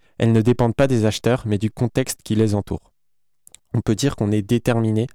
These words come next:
à acheter par notre contexte. Pourtant, les critiques de la société de consommation, elles nous proposent toujours d'agir comme si les responsables, c'étaient les consommateurs.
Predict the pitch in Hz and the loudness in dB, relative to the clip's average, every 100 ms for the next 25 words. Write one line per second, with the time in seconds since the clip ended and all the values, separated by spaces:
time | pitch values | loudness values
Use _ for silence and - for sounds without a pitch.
0 | - 110 - 107 - 117 120 _ _ _ | -8 -6 -2 -4 -4 -4 -6 _ _ _
1 | 123 113 117 - - 104 - - - - | -2 0 -2 -4 -8 -6 -8 -12 -20 -20
2 | _ _ _ _ _ _ - 107 160 127 | _ _ _ _ _ _ -6 2 4 2
3 | - 110 - 117 107 110 110 123 - 110 | 0 -6 -2 0 0 -2 -6 -4 -4 -4
4 | - 104 - 156 110 104 117 127 117 123 | -2 -2 0 0 0 -2 -2 -2 -4 -2
5 | 139 123 117 110 139 - 131 123 139 113 | -2 0 2 2 0 0 0 0 0 0
6 | 107 120 - 127 - - 117 104 110 - | 0 -2 -4 -4 -6 -4 -4 -2 -4 -2
7 | 107 - 95 | -2 -2 -6